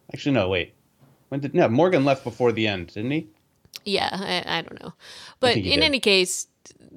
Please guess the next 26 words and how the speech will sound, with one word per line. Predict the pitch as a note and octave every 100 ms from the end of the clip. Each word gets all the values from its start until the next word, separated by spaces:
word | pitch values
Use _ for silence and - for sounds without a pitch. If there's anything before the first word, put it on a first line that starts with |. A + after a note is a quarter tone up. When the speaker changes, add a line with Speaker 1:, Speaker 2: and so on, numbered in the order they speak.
| -
Speaker 2:
regardless, | A#3+ A3 B3 B3 G3 F3+ F3 - - _ _ _ _ - - -
I | A3
just | B3 -
don't | B3+ A3+ F3
buy | F#3+ F3+ F#3 F3+ F3
her | F#3+ F3 E3+ D#3+ D#3+ _ _ _ _ -
animus | F#3+ F3 F3 E3
towards | - F#3+ E3+ D#3+ D3+ - -
Virginia. | F3 D#3 - - - - _ - - -
So | -
that's | F#3+ F#3+ F#3+ -
weird. | - - - - - _
Um, | F#3+ E3+ E3 E3 D#3+ D#3+ D#3 _ _ _ _ - _ _ _ _ _ - - - -
but | A3
then | C#4+ C#4+ B3
Speaker 1:
Um, |
Speaker 2:
as, | A3+ A3+
Speaker 1:
you've | -
Speaker 2:
as | -
Speaker 1:
also | C#3+ C#3
Speaker 2:
we |
Speaker 1:
had | C#3+ C3+
the, | B2+ A#2+
the | B2+
revelation | A#2+ B2 A#2 A#2 - A2 G2+
that | G2